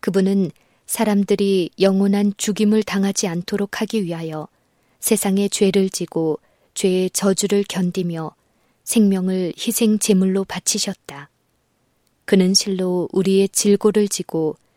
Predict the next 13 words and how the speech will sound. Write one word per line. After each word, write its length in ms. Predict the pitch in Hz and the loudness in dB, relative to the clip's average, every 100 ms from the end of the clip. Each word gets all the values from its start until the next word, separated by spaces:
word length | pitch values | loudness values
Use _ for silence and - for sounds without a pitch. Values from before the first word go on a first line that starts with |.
| _ _ - | _ _ -2
우리의 320 | 196 196 208 | 2 2 2
슬픔을 540 | - 240 - 226 220 | -2 -4 0 0 2
당하였거늘 920 | 214 - 190 196 196 - 165 160 156 151 _ _ _ _ _ _ _ - | 0 -2 -2 -2 -4 -6 -8 -8 -10 -14 _ _ _ _ _ _ _ -2
그가 280 | - 208 202 | 2 4 2
찔림은 720 | - 214 202 196 202 202 170 - | 2 4 4 4 4 2 0 -2
우리의 340 | 208 208 208 220 | 0 4 4 2
허물을 480 | - 240 226 226 180 | 2 4 6 4 4
인함이요 580 | 190 190 175 156 151 - _ _ _ | 2 0 -4 -6 -10 -12 _ _ _
그가 280 | - 202 185 | -2 0 0
상함은 680 | - 196 185 170 175 170 151 | -2 -2 -2 -2 -2 -2 -4
우리의 380 | - 190 190 196 | 0 2 4 2
죄악을 520 | - - 202 196 208 190 | 0 2 2 4 4 4
인함이라. 580 | 196 196 180 147 143 | 4 2 -2 -8 -14